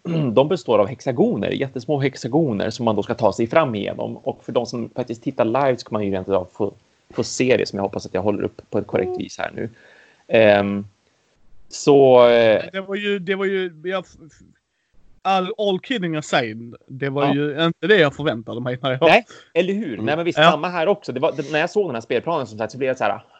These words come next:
Speaker 1: "Aha, det här verkar ju ändå genomtänkt, liksom." <laughs>
Speaker 2: Ja.
Speaker 1: Det är inte bara slå tärningar och så kommer man sy så långt, utan,
Speaker 3: Nej.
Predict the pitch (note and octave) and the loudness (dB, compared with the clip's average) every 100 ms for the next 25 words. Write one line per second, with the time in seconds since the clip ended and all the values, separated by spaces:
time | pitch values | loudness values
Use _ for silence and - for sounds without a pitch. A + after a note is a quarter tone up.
0 | A#4 - G#2+ - _ _ _ C3 A2 A2+ | -8 -8 -8 -12 _ _ _ 0 0 0
1 | F3+ F4 G3 B2+ C#3 G2 F#2 F2 - - | -2 -4 -4 0 0 0 -6 -8 -8 -8
2 | A2 G2+ A2 A#2+ - - G3+ F#3+ F#3 A#3+ | -10 -4 0 0 0 4 4 4 2 4
3 | E3 F#3 F#3 D3+ F#3 C3+ F3 F3 C#3+ D3+ | 4 2 -2 4 6 6 2 -2 -4 -4
4 | B2 A#2 A2 A2+ - A#2+ G#2+ A2 A#2 G2 | -4 -6 -8 -8 -4 -4 -4 -8 -8 -10
5 | G2+ G#2 D#3 G2+ - A#2+ A#2 A2 B2 C3+ | -6 -2 0 -2 -10 -8 0 0 0 -4
6 | C#3+ | -6